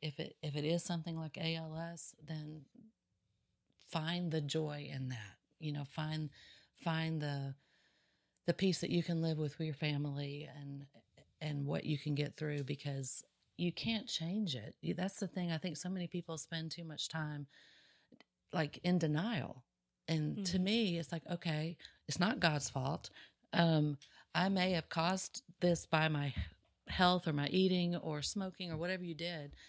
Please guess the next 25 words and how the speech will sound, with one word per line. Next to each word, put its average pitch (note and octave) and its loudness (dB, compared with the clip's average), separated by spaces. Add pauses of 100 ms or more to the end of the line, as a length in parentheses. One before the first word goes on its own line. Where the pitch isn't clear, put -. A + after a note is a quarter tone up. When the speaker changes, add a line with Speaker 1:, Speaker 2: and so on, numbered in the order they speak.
(220)
Speaker 1:
It's E3+ 0
not F3 4
God's D3 0
fault, - -4 (420)
but E3 8 (840)
you F#3+ 6
got D#3+ 10
it. F#3+ 4 (260)
So - 2
now G3+ 6
fight. B3 2 (320)
That's - 6
what G3+ 6
you've G#3 8
got G#3+ 4
left. A3+ 2
So F3+ 2
fight F3+ 2 (380)
and, E3+ 2 (1300)
and E3+ 2
get F3+ 2
closer F#3 2
to E3+ 0
God. F3+ 2 (260)
Turn, F3 0